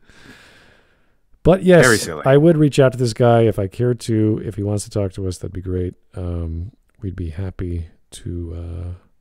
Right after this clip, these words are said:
Speaker 1: to have a talk. But, uh, I'm not leaving a comment on his video like I usually do. This is a fanboy, and, uh, very similar to the Goldman. You know, it does, it doesn't lead anywhere. We're not gonna change his mind. It doesn't make a difference.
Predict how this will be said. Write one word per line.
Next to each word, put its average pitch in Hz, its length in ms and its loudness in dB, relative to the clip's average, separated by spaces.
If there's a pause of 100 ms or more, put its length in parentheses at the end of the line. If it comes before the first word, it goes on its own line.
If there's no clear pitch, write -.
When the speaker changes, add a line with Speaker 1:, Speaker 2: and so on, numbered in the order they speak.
(260)
Speaker 1:
to 120 60 -6
have 127 80 -4
a 135 40 -10
talk. 165 320 -6 (540)
But, 95 180 -10 (180)
uh, 101 60 -10
I'm 110 160 0
not 123 260 2 (720)
leaving 117 220 0
a 104 60 0
comment 113 360 0
on 104 60 -2
his 101 100 -4
video 107 300 0
like 98 100 -2
I 98 60 -2
usually 101 260 0
do. 98 300 -4 (1200)
This 120 180 0
is 113 80 -2
a 104 40 -2
fanboy, 104 680 2 (920)
and, 101 600 -2
uh, 98 140 0
very 123 220 2
similar 135 240 0
to 113 80 -2
the 98 80 -8
Goldman. 113 760 2
You 123 100 -6
know, 101 200 -2
it 98 220 -6
does, 120 200 -4
it 127 60 -6
doesn't 113 220 0
lead 101 140 0
anywhere. 90 280 -4 (760)
We're 120 100 0
not 107 120 2
gonna 95 120 -4
change 92 180 -6
his 85 120 -6
mind. 82 200 -6
It 85 60 -10
doesn't 85 180 -4
make 85 80 -8
a 87 40 -8
difference. 85 340 -12